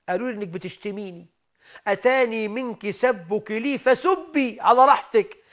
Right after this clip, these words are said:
أليس جرى بفيك اسمي فحسبي؟" يا هنايا لما اسمي كده جري على لسانك، إن شاء الله بالشتيمة، ده راجل؟ بالله عليكم، ده راجل؟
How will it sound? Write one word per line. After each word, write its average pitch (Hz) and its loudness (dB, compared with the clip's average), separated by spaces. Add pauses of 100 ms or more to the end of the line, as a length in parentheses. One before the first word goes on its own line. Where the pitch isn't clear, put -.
(180)
أليس 208 0
جرى 202 4
بفيك 190 -10
اسمي 170 -10
فحسبي؟" 196 -4 (340)
يا 233 6
هنايا 285 -4 (260)
لما 214 0
اسمي 185 -8
كده 202 -4
جري 214 -2
على 175 2
لسانك، 202 -6
إن 202 -10
شاء 269 2
الله 277 4
بالشتيمة، 226 -2 (380)
ده 160 -2
راجل؟ 175 -2 (1500)
بالله 170 4
عليكم، 190 2
ده 170 4
راجل؟ 160 2